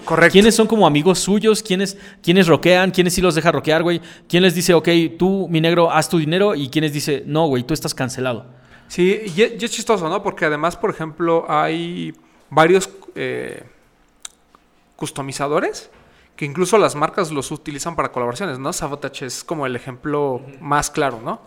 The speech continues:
Speaker 1: O sea, él ha hecho colaboraciones con asics,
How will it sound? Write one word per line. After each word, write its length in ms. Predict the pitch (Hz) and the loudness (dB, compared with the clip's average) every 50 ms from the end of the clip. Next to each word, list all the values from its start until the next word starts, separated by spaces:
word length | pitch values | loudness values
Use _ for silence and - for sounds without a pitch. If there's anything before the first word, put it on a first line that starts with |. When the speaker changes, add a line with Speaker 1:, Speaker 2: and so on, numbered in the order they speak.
| _ - - - - - _ _ | _ -20 -20 -20 -20 -20 _ _
Speaker 1:
O 80 | - 151 | -10 -8
sea, 280 | - - 151 143 139 139 | -2 2 4 4 6 4
él 140 | 143 151 156 | 4 4 4
ha 40 | 151 | 2
hecho 180 | 151 151 165 - | 0 0 -4 -4
colaboraciones 500 | 156 139 127 120 - - 135 135 - - | -2 -2 -2 -2 -6 -8 -10 -10 -12 -12
con 260 | - 107 107 113 135 | -12 -14 -12 -8 -6
asics, 760 | 165 190 190 180 - - 156 156 151 151 151 151 147 - - | -6 -6 -6 -6 -8 -8 -4 -4 -2 -2 -4 -6 -8 -12 -16